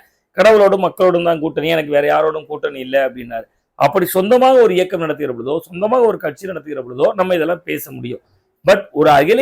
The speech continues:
இந்திய தலைமையின் கீழே இருக்கிற பொழுது அந்த அகில இந்திய தலைமை என்ன நிலைப்பாட்டை எடுக்கிறதோ அதைத்தான் கீழே பிரதிபலிக்க வேண்டும். So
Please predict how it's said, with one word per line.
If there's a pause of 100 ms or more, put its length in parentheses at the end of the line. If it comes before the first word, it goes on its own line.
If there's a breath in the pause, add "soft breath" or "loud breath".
இந்திய
தலைமையின்
கீழே
இருக்கிற
பொழுது (440 soft breath)
அந்த
அகில
இந்திய
தலைமை
என்ன
நிலைப்பாட்டை
எடுக்கிறதோ (240)
அதைத்தான்
கீழே
பிரதிபலிக்க
வேண்டும். (320 soft breath)
So